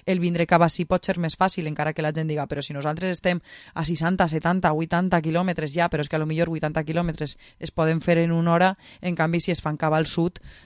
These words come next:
doncs igual els costa tres hores d'arribar. Aleshores, el que n'hi ha que buscar és l'operativitat,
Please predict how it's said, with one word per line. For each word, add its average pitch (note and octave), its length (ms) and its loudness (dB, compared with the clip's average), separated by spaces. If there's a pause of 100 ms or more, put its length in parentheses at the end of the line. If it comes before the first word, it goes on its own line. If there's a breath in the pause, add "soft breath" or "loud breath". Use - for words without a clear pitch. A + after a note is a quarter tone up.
doncs E3 280 -2
igual D#3 280 0
els D#3 160 -4
costa D#3+ 240 -4
tres D3+ 340 -4
hores D#3+ 280 0
d'arribar. D3 400 -2
Aleshores, C#3+ 380 -4
el D#3 100 -2
que D3 100 -4
n'hi D3+ 80 -2
ha C#3+ 60 -2
que D#3+ 100 -6
buscar D#3 260 -2
és D#3 100 -4
l'operativitat, D#3+ 840 2